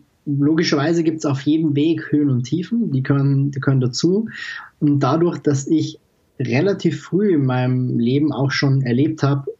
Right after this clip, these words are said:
dass genau das halt eben dazugehört, äh, und dass es irgendwie auch immer wieder weitergeht, hat sich für mich ehrlich gesagt diese Frage, „Wie komme ich jetzt da raus, wie komme ich da, wie komme ich da jetzt weiter“,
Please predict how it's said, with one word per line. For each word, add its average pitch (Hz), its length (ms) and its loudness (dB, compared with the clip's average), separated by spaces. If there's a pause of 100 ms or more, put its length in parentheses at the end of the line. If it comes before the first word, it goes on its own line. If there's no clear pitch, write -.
dass - 440 -2 (260)
genau 127 220 2
das 131 240 0 (180)
halt 117 160 0
eben 113 160 0
dazugehört, 135 600 2 (400)
äh, 131 60 0
und 135 400 0
dass 135 100 2
es 143 300 -2
irgendwie 185 480 2
auch 147 180 -2
immer 185 160 2
wieder 147 220 2
weitergeht, 131 880 -2 (420)
hat 143 220 -2
sich 156 180 -4
für 143 120 0
mich - 340 0 (420)
ehrlich 196 220 2
gesagt 165 320 -2
diese 135 180 2
Frage, 147 640 0
„Wie 160 100 0
komme 165 280 0
ich 135 100 -2
jetzt 143 240 0
da 127 180 0 (100)
raus, 139 360 0
wie 143 80 2
komme 147 200 2
ich 139 80 0
da, 139 140 0 (300)
wie 135 160 2
komme 147 180 2
ich 135 80 2
da 160 100 2
jetzt 120 220 0
weiter“, 147 460 2